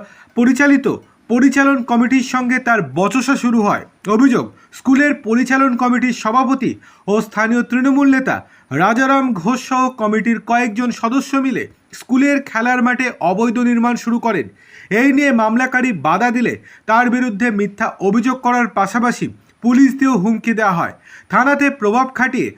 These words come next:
স্কুলে ঢুকলে সৌমেন্দ্রনাথকে গ্রেপ্তার করা হবে বলেও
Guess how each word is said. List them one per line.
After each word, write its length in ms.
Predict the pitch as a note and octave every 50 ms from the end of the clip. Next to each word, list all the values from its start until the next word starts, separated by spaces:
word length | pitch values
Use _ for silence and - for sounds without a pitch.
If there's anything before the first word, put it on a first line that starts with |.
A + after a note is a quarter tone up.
| _ _ _
স্কুলে 380 | - - A3+ A#3 A#3 A#3+ A#3
ঢুকলে 560 | F#3 - - F#3+ B3 A#3+ B3+ C#4 B3 F3 A2+ - - - - _ -
সৌমেন্দ্রনাথকে 920 | - - A#3+ B3+ B3+ C4+ C#4 C4 C4 C4+ C4+ C4 C4 C4 C4 C4 - C4+ A#3+
গ্রেপ্তার 460 | F3 C#3 F3 G#3 G3+ - A#3 A#3 A3+
করা 300 | A3+ - G#3 G#3+ A#3+ B3
হবে 220 | G#3+ B3 B3 C4
বলেও 380 | B3 A3+ B3+ B3+ C4 C4 C4 A#3